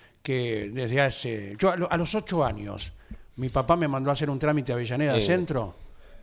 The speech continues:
Speaker 1: en colectivo.
Speaker 2: Sí, probablemente
Speaker 1: <laughs> Lleno
Speaker 2: debo
Speaker 1: de monedas para pagar.
Speaker 2: Sí, debo andar cerca, porque
Speaker 1: <laughs>
Speaker 2: en Olavarría era, una vez que ya,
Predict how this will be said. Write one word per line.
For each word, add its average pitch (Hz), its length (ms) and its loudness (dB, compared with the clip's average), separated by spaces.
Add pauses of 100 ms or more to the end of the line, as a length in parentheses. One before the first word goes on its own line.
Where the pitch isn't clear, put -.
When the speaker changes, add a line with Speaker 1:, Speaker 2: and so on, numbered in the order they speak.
Speaker 1:
en 120 160 -4
colectivo. 107 760 -4
Speaker 2:
Sí, 110 560 -4
probablemente 131 1080 2
Speaker 1:
<laughs> - 20 4
Lleno 180 200 6
Speaker 2:
debo 175 40 6
Speaker 1:
de 165 80 6
monedas 156 420 6
para 135 240 0
pagar. 135 380 4
Speaker 2:
Sí, 95 200 -8 (180)
debo 127 180 -6
andar 120 220 -6
cerca, 92 380 -4
porque 101 600 0 (160)
Speaker 1:
<laughs> 110 40 -10
Speaker 2:
en 120 120 -4
Olavarría 127 680 -2
era, 131 280 -2 (640)
una 135 180 -2
vez 147 140 4
que 120 240 0
ya, 120 380 0